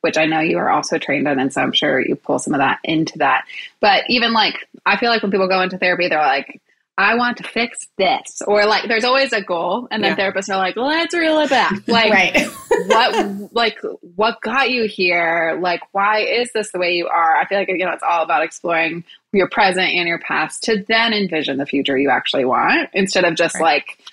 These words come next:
Speaker 1: "I want to do this. I wanna
Speaker 3: Mm-hmm.
Speaker 1: fix that. I wanna have this." Um, it's like, we don't know what we want until we can be present with ourselves and reflect back on what got us there. So I love that. And I feel like that's such a empowering way to look at where we wanna go in the future.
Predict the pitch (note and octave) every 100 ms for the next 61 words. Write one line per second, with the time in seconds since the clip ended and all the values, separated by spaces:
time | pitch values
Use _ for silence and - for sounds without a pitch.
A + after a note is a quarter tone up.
0 | - G3 F#3 F3+ F3 E3 E3+ D#3 C#3+ -
1 | D#3 D3+ G#3 G3+ G3 D3 - C#3 D#3+ -
2 | D3 C#3 - D3 C#3+ E3 - - - _
3 | F#3+ F#3+ D#3+ G3+ G3+ F#3+ - A3 F4 F4
4 | - - F#3+ A3+ C4+ A#3+ - C3+ A2+ -
5 | C3+ - F3+ F3+ - G#3 G3+ G3 F3+ -
6 | E3+ D3+ D#3 G#3 G#3 F#3 D#3 E3 D3 E3+
7 | D#3 D3 D3 - F3+ F3 D#3+ D3 - -
8 | - - - B2 - C#3+ E3+ - A#3+ B3+
9 | - - - G3 F3 F3 F3+ F#3 - D#3
10 | D3+ - D3+ D3 - E3 - D3+ C#3+ D3+
11 | - D#3 - D#3 D#3+ - _ E3+ - F3
12 | E3 E3+ E3 D3 D3 D#3 - C#3 C3 C#3
13 | - D#3+ D3+ - - D3+ D3+ A2+ F2 -
14 | - - - - - - G#3 G3